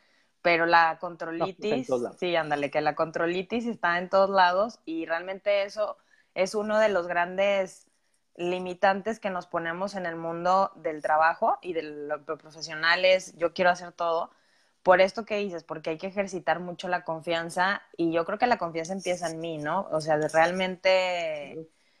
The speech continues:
Speaker 1: es como yo, yo estar seguro o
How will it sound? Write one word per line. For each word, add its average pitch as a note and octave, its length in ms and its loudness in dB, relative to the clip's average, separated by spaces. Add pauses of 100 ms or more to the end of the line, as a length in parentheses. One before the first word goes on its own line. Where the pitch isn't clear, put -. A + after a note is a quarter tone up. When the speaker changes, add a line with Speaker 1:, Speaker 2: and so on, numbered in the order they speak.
(180)
Speaker 1:
es E3 240 2
como F#3+ 380 2
yo, F3 360 4
yo F3+ 160 0
estar G3+ 300 2
seguro G3+ 680 2 (120)
o D#3+ 200 -6